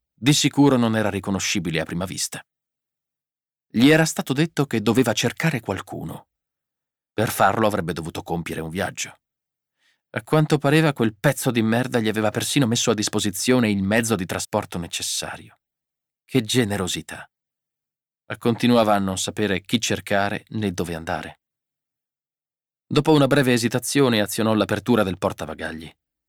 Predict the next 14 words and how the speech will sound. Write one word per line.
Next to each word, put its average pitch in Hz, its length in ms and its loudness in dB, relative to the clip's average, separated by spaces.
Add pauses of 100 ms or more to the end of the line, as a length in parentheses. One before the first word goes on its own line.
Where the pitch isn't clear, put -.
(560)
Il 127 120 2
portellone 147 640 4
si - 140 0
alzò 117 340 0
con 113 180 -2
un 101 140 0
lieve 104 260 2
sibilo 95 380 -2
metallico 90 640 -2
e 98 40 -2
Mark 123 380 2
sbirciò 110 400 -4
all'interno. 98 640 -8 (1500)
Niente, 107 500 0